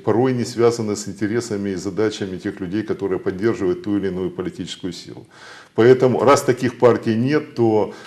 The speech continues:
призывать людей вступать в ту или иную партию, ну, нелогично.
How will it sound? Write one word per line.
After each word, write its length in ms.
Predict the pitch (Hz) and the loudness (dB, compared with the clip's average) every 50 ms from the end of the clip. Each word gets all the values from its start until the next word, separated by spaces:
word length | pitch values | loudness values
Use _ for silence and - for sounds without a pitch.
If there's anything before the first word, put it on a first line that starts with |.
| - - | -14 -4
призывать 540 | - 113 117 - 117 123 113 117 113 - - | 0 2 2 4 4 4 6 6 4 4 2
людей 280 | 117 110 104 107 104 95 | -2 -2 0 0 -2 -2
вступать 500 | - - - 110 - - 113 101 90 - | -2 -2 -6 -6 -2 0 2 2 2 0
в 60 | - | -4
ту 180 | - 113 104 | -4 -2 0
или 120 | 104 98 98 | 0 0 0
иную 220 | 98 101 98 95 | -2 -2 -4 -4
партию, 540 | 92 - 135 135 131 127 - 110 107 98 90 87 98 | -2 0 2 2 2 0 -2 -2 -2 -2 -2 -2 -4
ну, 80 | 104 107 | -4 -2
нелогично. 680 | 107 113 104 113 107 90 90 78 - - - - | -2 0 0 0 -2 -2 -4 -8 -10 -12 -18 -18